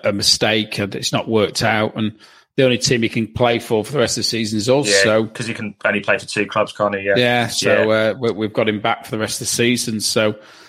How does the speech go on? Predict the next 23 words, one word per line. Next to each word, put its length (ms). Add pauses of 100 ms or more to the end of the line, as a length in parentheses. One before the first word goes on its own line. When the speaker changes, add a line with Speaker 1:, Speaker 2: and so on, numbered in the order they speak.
Speaker 1:
it's 120
gonna 120
be 60
interesting. 200
I 20
don't, 200
as, 140
as, 180 (180)
personally, 420
I 40
don't 180
think 140
he'll 200
start 400
tomorrow. 300
I 40
think 160
he'll 140
start 260
on 80
the 60
bench. 480
But 160